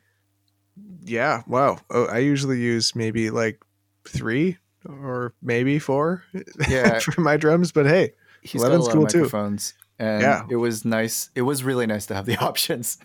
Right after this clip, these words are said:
Speaker 2: <laughs>
Speaker 1: Yeah, that's awesome. Very cool. Uh, all right. Well, where else can people find your music? I mean, you have several projects,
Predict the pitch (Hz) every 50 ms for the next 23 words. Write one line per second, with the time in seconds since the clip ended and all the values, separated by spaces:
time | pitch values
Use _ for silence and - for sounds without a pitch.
0 | _ _ 311 370 - - 190 185 - - 127 175 214 170 - - - - 120 127
1 | - 127 143 151 - - 101 101 - _ _ _ _ _ _ _ _ _ - _
2 | _ _ - - - - - - - - - _ _ _ - 127 147 165 156 -
3 | 175 170 143 104 101 - - - - - - - 143 135 131 123 117 104 - -
4 | - 165 196 175 147 160 160 - 139 143 147 151 156 160 156 - _ _ _ 131
5 | 127 143 175 202 214 190 180 180 190 185 - - - - 170 160 151 175 165 -
6 | 160 156 - 156 156 156 156 151 151 139 139 151 151 127 123 92 - - - -
7 | - 127 123 120 120 117 113 110 110 110 113 113 - - _ _ _ _ _ _
8 | _ _ _ _ - 127 120 123 117 113 - - 147 139 143 135 123 120 117 -
9 | _ - 139 135 131 113 135 131 127 - - - - -